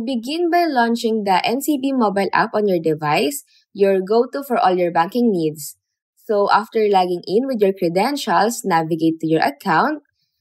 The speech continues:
Next, find your way to the section that manages funds transfers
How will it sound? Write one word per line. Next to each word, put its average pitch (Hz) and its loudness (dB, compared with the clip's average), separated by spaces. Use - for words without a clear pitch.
Next, 311 -2
find 226 0
your 208 2
way 220 2
to 285 -8
the 277 -6
section 196 -4
that 175 2
manages 277 0
funds 202 0
transfers 240 -2